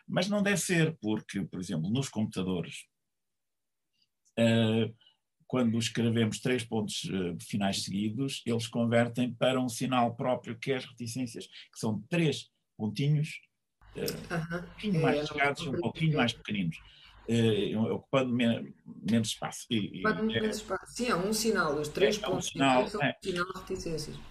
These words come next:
Speaker 1: É, mas aí é, estamos num outro domínio que provavelmente não, não, não vamos,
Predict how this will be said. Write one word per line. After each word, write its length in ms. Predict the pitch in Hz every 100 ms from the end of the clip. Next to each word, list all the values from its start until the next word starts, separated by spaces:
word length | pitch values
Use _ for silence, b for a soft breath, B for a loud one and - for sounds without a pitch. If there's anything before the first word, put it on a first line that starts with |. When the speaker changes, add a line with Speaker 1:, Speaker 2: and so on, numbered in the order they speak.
| -
Speaker 1:
É, 240 | 160 135 -
mas 160 | - 220
aí 240 | 226 226
é, 240 | 214 196 170
estamos 300 | 160 165 156
num 140 | 165
outro 320 | 175 160 151
domínio 440 | 147 151 170 170 160
que 100 | -
provavelmente 560 | 101 113 120 110 113 107
não, 320 | 107 98 85
não, 280 | 92 92 85
não 160 | 85 95
vamos, 300 | 92 87